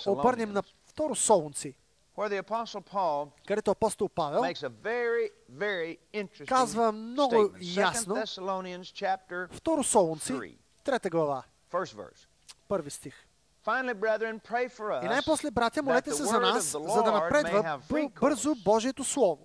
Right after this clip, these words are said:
Speaker 2: and be glorified
Speaker 1: и да се
Speaker 2: even as it
Speaker 1: прославя,
Speaker 2: is with
Speaker 1: както
Speaker 2: you,
Speaker 1: беше и между
Speaker 2: that
Speaker 1: вас,
Speaker 2: we may be
Speaker 1: за да можем да се
Speaker 2: delivered
Speaker 1: избавим
Speaker 2: from unreasonable
Speaker 1: от
Speaker 2: and
Speaker 1: неразбрани,
Speaker 2: wicked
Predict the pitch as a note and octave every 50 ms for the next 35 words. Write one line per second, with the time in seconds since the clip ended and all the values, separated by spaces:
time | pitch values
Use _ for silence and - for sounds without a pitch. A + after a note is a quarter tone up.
0 | - C3+ D#3+ G3+ A3 G#3 A3+ A3+ F3+ F#3 G3 F#3 E3 D3 C3+ - - D3 C#3+ D3+
1 | C#4 D4+ D#4 D#4 - D#4+ C#4 G3+ - C4+ G#3+ G#3+ G3+ A3 G3+ G3 A3 C#4 - -
2 | B3+ G3+ - - C4 A3+ A#3 A3 - - C#4 C#4 C#4+ C#4 D4+ D4 A#3+ D4+ C4 G#3+
3 | E3 - - F3 F#3 A#3 C4+ C4+ C#4 C#4 C4+ B3 A3 A3 A3 A3+ A#3 E3 F3+ F3+
4 | A3 G#3 A3 G#3+ A3+ C4 C4+ D4+ D4 D4 D4 C#4 - D#4 D4+ C4 G3 E3+ - A#3
5 | A3+ G#3 F3+ E3+ E3+ F#3+ F#3+ F3+ E3 D#3 D3+ - - G3 A#3 C4+ C4+ B3+ A3 F#3
6 | E3 E3 G3+ C4 C#4+ B3+ G#3+ E3 B2+ - G#3+ A3 A3 G#3+ A3 A3 - B2+ D#3 F#3
7 | G#3+ G#3+ A3 A3 G#3 G#3 F#3+ E3 D3 D3+ G#3+ B3 B3+ B3 G#3+ G3 A3 A#3 C4 C4+
8 | A#3+ A3 G#3+